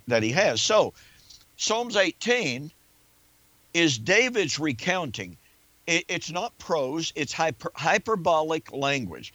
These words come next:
exaggerated language. Here is David, and he says, "I cried to the Lord in my despair. He heard me from the heavens, and fire came out from his nostrils. The, the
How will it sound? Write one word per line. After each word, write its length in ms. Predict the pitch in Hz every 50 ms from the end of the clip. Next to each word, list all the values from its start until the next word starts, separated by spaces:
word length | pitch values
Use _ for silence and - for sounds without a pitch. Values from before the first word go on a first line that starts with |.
| - - _ _ _ _ _ _ -
exaggerated 1300 | 175 180 170 147 139 - 165 190 190 202 220 226 165 131 160 180 170 170 170 165 160 147 135 139 135 123
language. 600 | 135 143 151 160 151 123 90 80 64 58 - - _ _ _ _ - - - _ _ _ _ _ _
Here 240 | - 220 262 262 240
is 140 | 208 170
David, 400 | 131 190 202 226 220 170 151 135 143
and 180 | 156 151 147
he 60 | 151 156
says, 260 | - - 170 143 135
"I 140 | 156 175 170
cried 380 | - - 196 214 226 226 226
to 80 | 175 160
the 180 | 151 156 156 170 190
Lord 200 | 208 190 156 139
in 120 | 147 143
my 180 | 147 165 180 180
despair. 580 | 151 143 - - - 202 226 233 202 135 110 - - - - -
He 140 | 190 196 180
heard 320 | 156 156 202 220 220 185
me 140 | 170 170 165
from 240 | 160 - 185 180 165
the 100 | 151 139
heavens, 540 | 143 185 214 233 175 127 104 101 92 - - _ _ _ _ _ _ _ _ _ _ _ _ _ _ _ _ _ _ _ _ -
and 240 | 185 202 190 160 -
fire 460 | - 180 196 226 247 240 202 160 139
came 300 | - - 180 185 175 165
out 220 | 175 214 226 196 -
from 220 | - 175 185 180
his 300 | 165 160 180 185 135 131
nostrils. 720 | 131 156 175 214 208 - - - 190 170 143 127 117 - - - - - - - -
The, 300 | - 175 180 170 151 - -
the 300 | 135 151 175 170 160 151